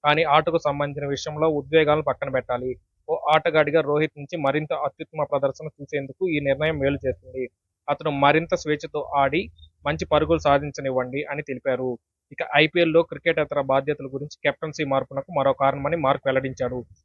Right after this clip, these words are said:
గత రెండు ఐపీఎల్ సీజన్లో రోహిత్ బ్యాట్తో రాణించలేకపోయాడు.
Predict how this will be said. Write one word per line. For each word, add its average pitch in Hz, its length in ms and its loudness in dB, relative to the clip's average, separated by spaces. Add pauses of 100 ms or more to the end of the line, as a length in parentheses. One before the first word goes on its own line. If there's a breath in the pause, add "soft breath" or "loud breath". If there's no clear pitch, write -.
(180)
గత 151 160 4
రెండు 151 220 2 (100)
ఐపీఎల్ 156 320 4
సీజన్లో 147 380 0
రోహిత్ 143 360 0
బ్యాట్తో 139 280 0
రాణించలేకపోయాడు. 135 800 0